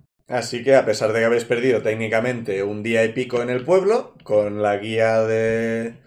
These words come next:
Tarosa, conseguís cruzar la montaña relativamente fácil y recuperáis el tiempo perdido. Y aquí vamos a hacer una cosa graciosa.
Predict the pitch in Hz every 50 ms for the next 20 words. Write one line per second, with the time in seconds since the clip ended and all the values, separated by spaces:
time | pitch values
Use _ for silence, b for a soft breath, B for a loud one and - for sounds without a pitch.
0 | b b b b b - 139 147 180 202 196 - - 277 - - _ _ _ _
1 | _ _ _ - 117 110 110 - 113 107 107 110 110 - 120 113 110 - 123 117
2 | 117 113 113 113 113 113 113 110 113 117 113 113 113 113 113 113 113 117 123 131
3 | 135 147 156 156 - _ _ _ _ - - - 104 101 104 104 104 104 - 107
4 | 104 107 104 104 117 - 151 147 - 135 - - - 107 107 113 113 104 104 95
5 | 98 - 101 104 101 - - 92 90 101 92 92 90 - 78 78 78 - 87 90
6 | - - - _ _ _ _ _ _ _ _ - 127 135 131 147 175 196 180 147
7 | 147 151 - 151 139 143 151 151 165 170 175 170 139 139 139 135 139 160 160 -
8 | 214 - - 127 139 131 131 - - - 131 139 135 135 - 104 110 - - _